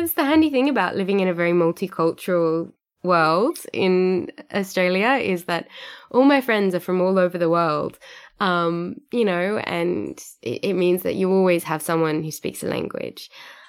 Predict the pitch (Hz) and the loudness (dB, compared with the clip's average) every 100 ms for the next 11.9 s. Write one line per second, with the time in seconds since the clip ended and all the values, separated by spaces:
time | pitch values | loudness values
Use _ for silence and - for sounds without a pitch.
0 | - - 214 190 185 185 - _ _ _ | -20 -2 2 2 2 -2 -10 _ _ _
1 | - 269 311 392 262 - 247 247 247 - | -2 2 4 4 2 2 0 2 2 0
2 | 240 233 226 240 233 - 208 196 202 202 | -2 0 2 2 2 0 0 0 -2 0
3 | 190 190 185 - 180 - 170 165 160 160 | 2 2 0 -2 -4 -2 -2 -2 -2 -2
4 | 170 - - - 170 156 170 - 170 170 | -4 -8 -14 -10 -10 -4 -6 -4 -2 2
5 | 170 175 196 196 175 180 - 202 - 208 | 2 2 0 -2 -2 -2 -2 -4 -2 2
6 | 214 214 233 214 190 165 180 175 190 180 | 0 2 0 0 -2 -4 -6 -2 0 0
7 | 175 165 170 165 165 160 165 151 156 - | 0 -4 -2 -2 0 2 0 -2 -4 -6
8 | - 165 165 170 165 151 147 - 156 165 | -6 -2 0 0 0 -2 -8 -4 -2 0
9 | 175 170 175 190 254 247 - 160 - 165 | -2 -2 -2 0 -2 -4 -6 -6 -2 0
10 | 175 180 - - - - _ - 233 269 | 0 -4 -12 -18 -20 -20 _ 0 2 4
11 | 302 294 - - 330 320 339 330 | 2 0 -2 -2 -4 -2 -2 -2